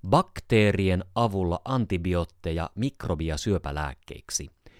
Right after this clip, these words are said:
Mikrobipohjaisilla luonnonyhdisteillä on vahva historia lääkekehityksessä.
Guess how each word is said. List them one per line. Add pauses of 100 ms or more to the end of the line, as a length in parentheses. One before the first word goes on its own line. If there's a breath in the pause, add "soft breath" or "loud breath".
(120)
Mikrobipohjaisilla
luonnonyhdisteillä
on
vahva
historia
lääkekehityksessä.